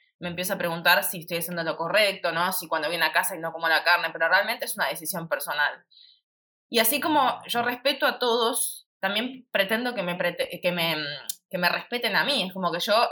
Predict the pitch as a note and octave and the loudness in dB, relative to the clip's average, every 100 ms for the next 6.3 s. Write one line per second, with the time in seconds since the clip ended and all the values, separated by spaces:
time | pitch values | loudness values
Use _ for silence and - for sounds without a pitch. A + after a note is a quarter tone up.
0 | - E3 F#3+ A3 G#3 G3+ A3 G3 F3 G3 | -2 -8 -4 -2 -2 0 2 2 4 4
1 | G3+ G#3+ - _ _ - E3 G3 G3 G3 | 6 4 2 _ _ 4 8 8 8 4
2 | E3+ E3+ F3 F3 E3 - G3 A3 A3 G#3+ | 4 6 4 0 -2 4 4 4 4 4
3 | E3 C#3 G#3 G#3+ G3+ A#3+ G#3 F#3+ E3+ E3+ | 6 4 2 4 4 4 2 -2 -4 0
4 | F#3 F#3+ F3 F3 G3 F#3+ G#3+ A3 A#3 A3 | 0 0 -2 -2 -2 -4 -4 -2 0 0
5 | D3 E3 E3+ E3 D#3 E3 F#3+ G3 F3 F3 | 0 0 0 -4 -4 -2 -2 0 0 0
6 | G3 G3+ A3 | 4 4 4